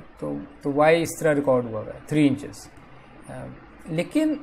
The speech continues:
अगर मुझे पता है कि मेरे camera का जो sensor था, if I know कि मेरे sensor में इसकी जो dimensions थी, वो थी, let's say, um, five inches in this direction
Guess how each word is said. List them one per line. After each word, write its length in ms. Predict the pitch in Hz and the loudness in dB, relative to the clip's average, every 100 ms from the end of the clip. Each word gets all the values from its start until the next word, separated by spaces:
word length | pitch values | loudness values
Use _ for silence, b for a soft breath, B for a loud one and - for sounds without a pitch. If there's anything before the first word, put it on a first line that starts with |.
| - | -2
अगर 200 | 180 254 | 2 4
मुझे 240 | 277 269 | 4 4
पता 280 | 262 156 190 | 2 4 6
है 140 | 156 | 6
कि 160 | 135 165 | 4 -2
मेरे 260 | 165 175 175 | -2 -2 -2
camera 500 | 160 143 156 185 190 | 0 2 4 6 6
का 140 | 196 | 4
जो 160 | 175 175 | -2 -4
sensor 520 | - 170 175 - 190 | -4 -4 -2 0 -2
था, 200 | - - - - _ _ _ - _ _ - - - - _ - _ - _ - - - | -4 -14 -14 -20 _ _ _ -20 _ _ -20 -20 -20 -20 _ -20 _ -20 _ -20 -12 -8
if 140 | 190 226 | -2 2
I 120 | 220 | 2
know 280 | 196 156 160 202 262 - - - - - | 2 2 2 0 -6 -14 -20 -20 -20 -14
कि 100 | 190 | -8
मेरे 260 | 175 175 180 | -4 -2 -2
sensor 600 | 170 - 156 165 - 233 | -4 -4 -4 -4 -2 -2
में 400 | 196 120 107 - - - - - _ - - | -2 -6 -8 -16 -20 -20 -20 -20 _ -12 -8
इसकी 200 | - 190 | -4 -2
जो 100 | 180 | 0
dimensions 680 | 151 160 175 233 214 - 131 | 2 2 2 0 0 -2 -6
थी, 140 | 123 | -6
वो 240 | 135 185 | -2 -2
थी, 300 | 185 175 175 | -2 -6 -2
let's 320 | 160 160 - - | 0 0 -2 -12
say, 160 | 104 113 - - | -12 -14 -16 -14
um, 480 | 123 123 123 120 123 131 - - - - - - - - - - - - - - | -10 -8 -8 -8 -10 -14 -18 -20 -20 -20 -20 -20 -20 -20 -18 -16 -16 -16 -2 4
five 320 | 156 180 175 | 4 2 -2
inches 560 | 175 165 170 165 147 - | -4 -2 0 0 -2 -4
in 200 | 160 147 | -2 0
this 140 | 160 | 0
direction 500 | - 160 151 - 151 | 0 0 0 0 -2